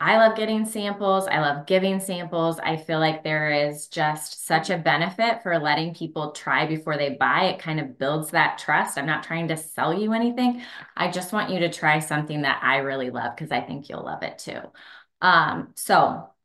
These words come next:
this is the time of year we're gonna be around a lot of people. Maybe, um, people we're not around most of the time. Maybe a lot of people that don't utilize social media or see your content.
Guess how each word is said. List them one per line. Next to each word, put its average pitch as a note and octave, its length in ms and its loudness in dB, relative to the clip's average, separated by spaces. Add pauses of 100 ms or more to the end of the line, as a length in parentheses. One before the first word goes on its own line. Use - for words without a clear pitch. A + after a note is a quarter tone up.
(360)
this A#3+ 280 2
is B3+ 180 2
the A3+ 80 -6
time A3+ 260 4
of A3 80 6
year A3 200 4
we're F#3+ 180 4
gonna A#3 180 0
be G#3 140 0
around F#3 340 2
a E3+ 140 -4
lot E3 220 4
of E3+ 160 -4
people. C#3 560 -4
Maybe, D#3+ 800 -2
um, D3 440 0
people D3 480 -2
we're C3 180 -2
not B2 280 -4
around A#3 600 4
most G3+ 400 -4
of G3+ 80 -10
the G#3 80 -2
time. G#3+ 360 0
Maybe G3+ 340 2
a G#3+ 100 2
lot A3 200 4
of A#3+ 120 -4
people A#3+ 320 -2
that A3+ 240 2
don't G#3 300 0
utilize G3+ 800 2
social F#3 380 -4
media A3+ 580 4
or D3+ 160 -6
see G#3+ 380 -4
your F#3+ 160 0
content. G#3 800 -4